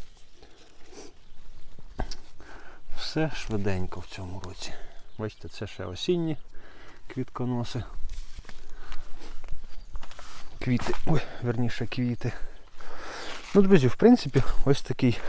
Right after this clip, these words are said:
такий розвиток на десяте квітня, я вважаю, що нормальочок. Там у нас перший рядочок під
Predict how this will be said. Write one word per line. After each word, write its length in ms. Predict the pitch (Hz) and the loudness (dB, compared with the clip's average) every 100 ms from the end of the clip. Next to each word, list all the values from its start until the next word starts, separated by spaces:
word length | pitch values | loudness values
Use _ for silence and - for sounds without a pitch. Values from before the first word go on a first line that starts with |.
| - - - | 2 4 4
такий 300 | 120 - 123 | 4 4 4
розвиток 500 | 156 139 123 110 - - - - - - - - - - - - - - - - - - - | 6 6 4 4 4 4 0 -2 -2 2 6 8 8 4 -4 -4 -2 2 2 2 0 -2 2
на 120 | 117 | 2
десяте 380 | 113 139 123 113 | 4 6 8 8
квітня, 300 | 156 147 104 | 6 2 2
я 220 | 104 113 - 98 | 4 4 4 4
вважаю, 440 | 98 101 110 104 - - | 6 4 2 2 0 4
що 140 | - 95 - - - - - - - - - - - - - | 6 6 2 -6 -10 -6 -4 -4 -4 -6 -6 -6 -6 -6 2
нормальочок. 840 | 117 113 113 110 87 - - - - - - - - - - - - - - - - | 6 8 8 6 4 -2 -4 -2 -2 -2 0 0 -2 -6 -6 -4 0 6 6 6 6
Там 220 | 143 120 | 6 6
у 40 | |
нас 340 | 110 107 - - - | 4 4 2 2 2
перший 360 | 131 113 - 107 | 4 4 2 2
рядочок 500 | 107 113 104 101 - | 4 4 4 2 0
під 340 | 117 104 - | 2 2 0